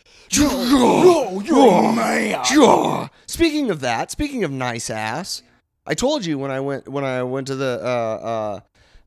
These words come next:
Speaker 1: uh, uh, uh, what? It's not a dance party. It was a, uh, I guess it was.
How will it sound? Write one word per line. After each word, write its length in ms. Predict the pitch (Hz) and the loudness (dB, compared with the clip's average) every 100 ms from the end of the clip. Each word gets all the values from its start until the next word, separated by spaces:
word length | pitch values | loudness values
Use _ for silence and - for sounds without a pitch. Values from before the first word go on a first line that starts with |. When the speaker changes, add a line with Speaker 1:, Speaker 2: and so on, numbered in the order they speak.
| - | -8
Speaker 1:
uh, 20 | |
uh, 0 | |
uh, 960 | 117 107 101 90 85 - 90 90 82 82 | -4 -2 -4 -4 -6 -8 -6 -6 -6 -4
what? 220 | 95 156 | -4 -4
It's 200 | 120 135 | -4 -4
not 140 | 233 170 | -2 -4
a 40 | |
dance 400 | 117 151 147 - | -4 -4 -4 -8
party. 600 | - - 180 175 107 123 | -10 -4 -2 -2 -6 -6
It 60 | 135 | -6
was 160 | 135 | -4
a, 220 | 123 120 | -6 -6
uh, 400 | 117 123 120 120 - | -4 -2 -2 -4 -6
I 80 | 370 | -6
guess 200 | 508 - | -6 -6
it 80 | |
was. 420 | 139 127 196 302 | -4 -4 -6 -10